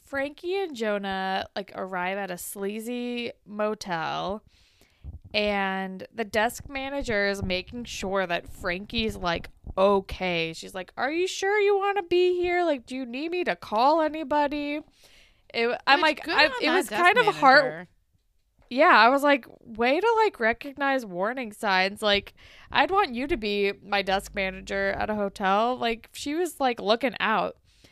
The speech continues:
Speaker 2: Yeah, she was
Speaker 1: And
Speaker 2: like, "This girl looks real young. It's a sleazy ass motel." And
Speaker 1: Yeah.
Speaker 2: she, like, also, like,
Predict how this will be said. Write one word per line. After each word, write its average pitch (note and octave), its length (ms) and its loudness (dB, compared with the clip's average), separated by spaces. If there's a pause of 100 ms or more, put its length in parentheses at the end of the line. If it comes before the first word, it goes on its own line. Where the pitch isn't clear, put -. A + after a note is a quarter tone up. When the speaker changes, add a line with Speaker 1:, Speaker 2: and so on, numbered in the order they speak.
(340)
Speaker 2:
Yeah, C#4 120 -18
she F#4+ 40 -12
was A#3+ 80 -4
Speaker 1:
And A3 440 0
Speaker 2:
like, A3 200 -6
"This F#3 140 -10
girl B3+ 240 -6
looks A#3 240 -10 (160)
real D#3+ 280 -8
young. C3+ 440 -10
It's A2 240 -14
a B2+ 80 -14
sleazy E3 560 -14
ass C#3+ 260 -10
motel." A#2+ 800 -12 (460)
And C#3+ 560 -12
Speaker 1:
Yeah. B3+ 400 -4
Speaker 2:
she, - 260 -4
like, G3 200 -10
also, B3 300 -8
like, B3+ 200 -10